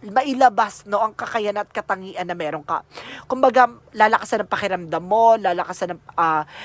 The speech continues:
ang pagbasa sa mga tao, no? Kumbaga, this is something spiritual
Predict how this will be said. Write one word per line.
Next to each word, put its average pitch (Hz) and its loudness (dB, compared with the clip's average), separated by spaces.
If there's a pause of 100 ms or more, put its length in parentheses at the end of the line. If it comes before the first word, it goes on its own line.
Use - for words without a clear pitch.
(160)
ang 180 0
pagbasa 175 0
sa 202 -2
mga 165 -4
tao, 208 4
no? 202 0
Kumbaga, 226 -2
this 269 -6
is 285 -14
something 226 0
spiritual 208 -4